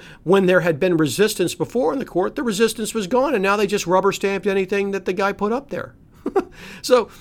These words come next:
it, it wasn't that the court packing scheme failed. It was that the court packing scheme was unnecessary.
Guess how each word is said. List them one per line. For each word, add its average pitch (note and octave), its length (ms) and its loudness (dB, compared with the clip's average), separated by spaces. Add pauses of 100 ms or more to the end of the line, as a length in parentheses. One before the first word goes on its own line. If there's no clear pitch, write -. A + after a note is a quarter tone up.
(120)
it, - 240 -12
it A#3 140 0
wasn't C#4 280 4
that A#3 120 4
the F#3 60 -2
court G3 340 0
packing F3+ 360 -4
scheme E3+ 280 0
failed. F3+ 720 0 (760)
It A#3 80 -4
was G3+ 120 0
that G#3+ 100 -2
the F#3+ 80 -2
court B3 280 4
packing G3+ 340 -4
scheme G#3+ 280 -4
was F#3+ 140 0
unnecessary. - 1000 -4